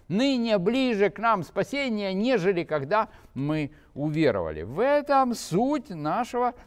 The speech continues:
христианского упования. А теперь давайте прочитаем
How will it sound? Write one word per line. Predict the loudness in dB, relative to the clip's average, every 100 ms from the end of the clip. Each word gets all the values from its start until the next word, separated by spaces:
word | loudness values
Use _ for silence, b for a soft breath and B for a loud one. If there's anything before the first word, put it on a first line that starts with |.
| b b -8
христианского | -4 -4 0 4 4 2 -2 -2 -2 -4 b b -6
упования. | 0 4 6 6 4 0 -10 -20 -20 -20 -16
А | -14
теперь | -2 -2 2
давайте | 2 2 0
прочитаем | -4 -6 -6 -4 -2 -2 -6